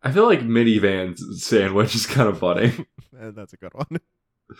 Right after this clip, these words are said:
Speaker 1: But he's not very high profile. <laughs>
Speaker 2: No, I don't think so. I, I don't know if there's
Speaker 1: <laughs>
Speaker 2: national appeal for George Niang.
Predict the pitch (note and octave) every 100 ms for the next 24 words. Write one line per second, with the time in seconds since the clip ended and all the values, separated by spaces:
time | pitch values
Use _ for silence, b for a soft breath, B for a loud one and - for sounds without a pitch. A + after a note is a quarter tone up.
0 | B B B _ - F#2+ F#2 F#2 D#2+ D#2+
1 | D#2+ C#2+ - C#2+ C#2+ C#2+ D#2 G2+ - -
2 | F#2+ G2 F#2+ F#2+ G#2 - - G3 - A#2+
3 | A#2 D4+ D4 D#3+ E3 E3+ F3 D#3+ C#3+ C#3
4 | C#3+ D#3 G#3 C#3+ C3 - D3 B2+ A2 -
5 | A#2 G#2+ A2 - A#2 A#2+ A#2+ A#2 A2+ A2
6 | A2 A2 D#3 -